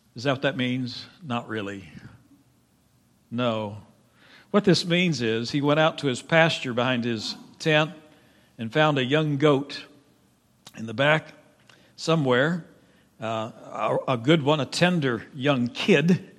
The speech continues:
And, uh, are you beginning to time this? Not the sermon, but how long it takes. Ladies, you know how long it takes to do, well, especially if you grew up back in the day in the country where you know about butchering something.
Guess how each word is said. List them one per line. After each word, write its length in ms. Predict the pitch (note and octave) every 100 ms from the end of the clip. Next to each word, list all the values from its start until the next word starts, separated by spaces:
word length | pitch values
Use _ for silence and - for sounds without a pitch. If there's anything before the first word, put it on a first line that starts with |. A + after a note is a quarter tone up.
| - _ _ _ _ _ -
And, 280 | A#2+ B2
uh, 200 | A#2+ A#2
are 100 | A#2
you 160 | C3 D3
beginning 420 | B2+ C#3+ D#3 D#3
to 60 | C3
time 840 | - - E3+ E3+ E3+ F3 F3 F#3
this? 320 | D3 E3+ -
Not 200 | D3+ D#3
the 80 | D3+
sermon, 420 | - E3 E3 E3
but 120 | C#3+ C3+
how 160 | D3
long 280 | C#3+ D3+ D#3
it 120 | D#3
takes. 560 | - D#3+ E3 E3 - -
Ladies, 400 | D3+ D3 D3 C3
you 160 | D#3+
know 240 | C3+ A2+ B2
how 120 | C3
long 200 | B2+ C3+
it 120 | C3
takes 320 | - C#3 C3 -
to 120 | C3+
do, 140 | C3+
well, 380 | F#3+ F3+ C#3+ C#3 - _
especially 400 | - - A3 -
if 80 | C3+
you 60 | C#3
grew 220 | C#3 D3+
up 100 | D3+
back 220 | D3+ D3
in 80 | C#3+
the 80 | C#3
day 240 | D3 F3
in 80 | D3
the 60 | B2+
country 420 | D#3 F#3+ D3+ C3+
where 180 | C3+ C3+
you 140 | C#3
know 140 | C#3+
about 280 | C#3 C#3+ B2+
butchering 460 | C#3 C3+ - A#2 A#2+
something. 480 | - A#2 B2+ C#3